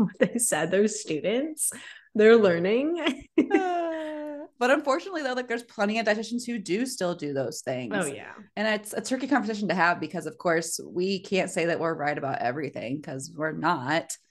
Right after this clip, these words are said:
Speaker 1: No.
Speaker 2: But, of course, we also believe what we believe in. And looking back, we just feel like that's not the best way to do things.
Speaker 1: It's okay.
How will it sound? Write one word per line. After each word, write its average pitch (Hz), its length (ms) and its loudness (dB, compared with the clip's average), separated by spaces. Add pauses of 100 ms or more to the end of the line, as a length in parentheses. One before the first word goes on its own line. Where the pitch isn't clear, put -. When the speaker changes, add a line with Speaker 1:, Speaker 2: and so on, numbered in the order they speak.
Speaker 1:
No. 190 440 2
Speaker 2:
But, 185 120 6
of 170 140 0
course, 180 280 4
we 185 100 2
also 170 280 2
believe 165 240 -2
what 165 100 0
we 143 80 2
believe 202 360 2
in. 208 340 4 (140)
And 165 840 -2 (280)
looking 175 300 -4
back, 143 280 0
we 151 100 -6
just 135 300 -10
feel 131 160 -8
like 127 340 -12 (220)
that's - 220 -14
not - 160 -12 (260)
the 180 80 -16
best - 420 -12
way - 200 -16
to 180 80 -18
do - 100 -10
things. - 580 -12 (880)
Speaker 1:
It's - 100 -20 (160)
okay. 247 180 -14